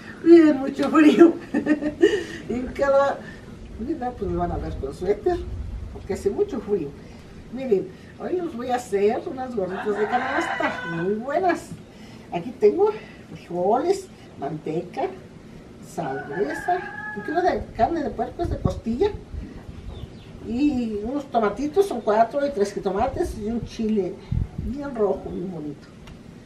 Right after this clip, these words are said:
Acá tengo tres cebollas, cuatro papas, unos chiles guajillos a los anchos, tres de los picositos más chiquitos, y un ajo y queso, es lo que tengo. Ahorita voy a poner las papas a cocer, porque ya tengo el agua caliente.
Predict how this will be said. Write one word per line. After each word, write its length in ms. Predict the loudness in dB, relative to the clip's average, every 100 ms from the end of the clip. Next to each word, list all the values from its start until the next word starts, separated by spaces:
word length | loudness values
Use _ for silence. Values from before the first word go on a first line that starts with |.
| -20 -20 -20 -20 -18 -20 -20 -16 -12 -6
Acá 220 | 0 2
tengo 320 | 4 4 4
tres 200 | 2 0
cebollas, 400 | 4 6 6 4 -2 -12 -16 -18 -20 -10
cuatro 220 | -6 -6 0
papas, 440 | 0 2 -2 -4 -16 -20 -20 -14
unos 200 | -10 -10
chiles 480 | -4 0 2 0 -4 -12
guajillos 440 | -10 -8 -8 -8 -4
a 60 | -6
los 140 | -4
anchos, 380 | -4 -4 -8 -14 -16 -20 -20 -20 -20 -20 -20 -18 -8
tres 180 | -4 2
de 80 | 2
los 100 | 2
picositos 680 | -2 -4 -4 -2 0 0 -2 -2
más 100 | -2 -2
chiquitos, 460 | -4 -6 -4 -6 -6
y 240 | -6 -4
un 120 | -2 0
ajo 480 | -2 0 4 6 4
y 200 | 0 -4
queso, 300 | -8 -12 -14 -16 -16 -2
es 120 | 0
lo 120 | 0
que 60 | -2
tengo. 240 | -6 -8 -10 -16 -18 -18 -18 -18 -20 -20 -16 -4
Ahorita 260 | 2 4
voy 160 | 4 2
a 100 | 2
poner 360 | 2 0 0
las 100 | -4
papas 320 | -4 -4 -2 -4
a 100 | -6
cocer, 340 | -6 -4 -4
porque 180 | -2 -2
ya 140 | 0
tengo 200 | 0 2
el 60 | 2
agua 200 | 2 0
caliente. 640 | 0 0 2 0 -2 -6